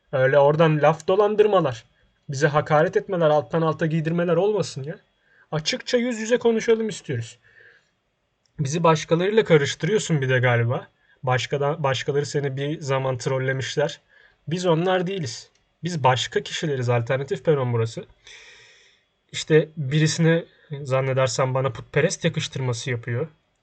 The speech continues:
Atatürk'ü seviyorum diye sadece. Atatürk'ü sevmek bir putperestlik değil. Atatürk'e bir put olarak tapan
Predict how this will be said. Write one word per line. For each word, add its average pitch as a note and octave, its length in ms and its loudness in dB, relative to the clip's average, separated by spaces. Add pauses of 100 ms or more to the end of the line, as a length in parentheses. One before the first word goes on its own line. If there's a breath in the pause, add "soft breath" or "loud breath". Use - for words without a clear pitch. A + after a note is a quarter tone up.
(180)
Atatürk'ü D3+ 500 -2
seviyorum D#3 480 0
diye A#2 120 0
sadece. A2+ 480 -4 (880)
Atatürk'ü B2 460 -8
sevmek C3+ 540 -2
bir C3 120 -2
putperestlik C3 760 -4
değil. C#3+ 260 -4 (760)
Atatürk'e C3 500 -4
bir C3 100 -4
put D#3+ 220 -6
olarak C#3 340 2
tapan C#3+ 380 -2